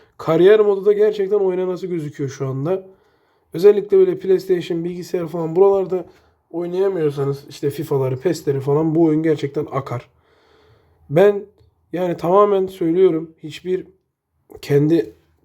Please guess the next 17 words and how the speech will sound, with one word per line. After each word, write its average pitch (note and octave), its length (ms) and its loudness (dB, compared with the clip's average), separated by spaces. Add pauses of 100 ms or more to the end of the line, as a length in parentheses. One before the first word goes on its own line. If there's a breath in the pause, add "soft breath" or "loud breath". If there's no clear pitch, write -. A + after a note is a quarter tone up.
(720)
övme D3 320 4
amaçlı D3 400 0
falan C#3+ 220 0
öyle D3 200 2
bir D3 60 -2
şey D#3 140 -4
olmamasına C#3+ 560 0
rağmen C#3+ 260 0
harbiden D3+ 520 0
bunu D3 140 -2
çok D3 240 -6
beğendim. C3+ 420 -2
Ben D#3+ 160 -6 (380 loud breath)
yaklaşık D3 460 -4
iki D3+ 200 -6
üç - 160 -8
yıldır D3+ 320 0